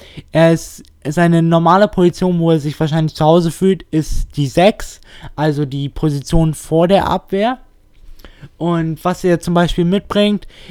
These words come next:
ist Ruhe am Ball, er bringt Erfahrung mit, die er jetzt, äh, in der Hinrunde schon mit dem O S C Nizza gesammelt hat, weil er vier Europa League Spiele gespielt hat.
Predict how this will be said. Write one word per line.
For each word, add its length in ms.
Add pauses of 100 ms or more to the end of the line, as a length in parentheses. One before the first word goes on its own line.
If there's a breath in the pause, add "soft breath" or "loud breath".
(120)
ist 420 (160)
Ruhe 320
am 220
Ball, 320
er 180
bringt 380
Erfahrung 640
mit, 340 (380 loud breath)
die 180
er 140
jetzt, 600
äh, 300
in 140
der 320 (180)
Hinrunde 640
schon 460
mit 360 (340 soft breath)
dem 200
O 100
S 140
C 140
Nizza 340
gesammelt 560
hat, 240
weil 160
er 120
vier 380
Europa 440
League 320 (320 soft breath)
Spiele 360
gespielt 460
hat. 260